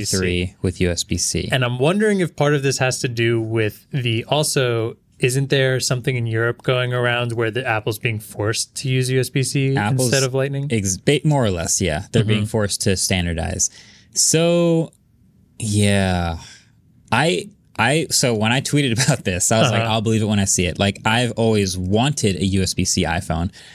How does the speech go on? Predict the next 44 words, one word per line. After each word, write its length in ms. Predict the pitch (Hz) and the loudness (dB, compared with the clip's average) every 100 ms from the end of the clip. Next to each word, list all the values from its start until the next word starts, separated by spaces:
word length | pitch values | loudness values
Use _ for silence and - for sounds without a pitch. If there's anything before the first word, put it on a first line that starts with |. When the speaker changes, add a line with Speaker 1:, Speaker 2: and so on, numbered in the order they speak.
| - | -2
Speaker 1:
but 120 | 151 160 | 0 2
I've 100 | 190 | 2
also 320 | 214 202 180 | 2 2 0
accepted 1040 | 123 - - - 147 143 143 143 139 131 _ _ | 0 0 0 2 0 0 2 2 2 -4 _ _
in 140 | 120 110 | 2 4
my 160 | 98 | 2
head 480 | 87 104 104 104 101 - | 2 2 2 2 -2 -6
that 420 | 98 92 90 85 - | 0 2 2 -2 -2
this 140 | 123 | 0
is 120 | 135 - | 0 0
Apple 300 | 98 104 120 | 0 2 0
we're 80 | 123 | 0
talking 360 | 131 123 151 147 | 0 0 0 0
about, 380 | 151 160 190 - _ - - - _ | 2 0 -2 -10 _ -20 -20 -20 _
and 520 | 107 107 107 104 101 - | 2 2 2 2 0 0
Apple 320 | 113 190 185 | 0 2 2
would 160 | 123 98 | 2 2
much 300 | 98 139 - | 0 0 0
rather 320 | 101 92 92 | 0 0 -2
just 280 | 85 98 - | -2 -2 0
not 160 | 98 98 | 0 2
have 120 | 92 | 0
a 80 | 90 | -4
port 320 | - 101 - | -2 -2 0
at 160 | 90 85 | -2 0
all 320 | 113 143 107 | 0 2 0
on 140 | 92 | 0
the 80 | 92 | 0
iPhone 640 | 85 87 - 92 87 87 - - _ - | 0 -2 0 0 2 0 -4 -18 _ -2
than 440 | 107 98 95 92 87 | 2 4 4 0 2
give 240 | 107 92 | 2 2
you 160 | 95 92 | 2 2
a 40 | |
U 200 | 90 92 | 2 0
S 180 | 90 - | 0 -2
B 160 | 90 | -2
C 520 | 90 - 113 104 95 - | 0 0 2 2 0 0
option 640 | 95 - - - 85 - - _ _ - | 0 0 -2 -4 -2 -4 -6 _ _ -2
on 200 | 98 92 | 0 2
some 420 | 90 - 117 113 107 | 0 0 2 2 2
of 160 | 95 | 0
the 120 | 87 | 0
iPhones, 640 | 82 87 - - - 113 - | -2 -2 -4 -6 -4 -2 0
right? 260 | 90 92 | 2 0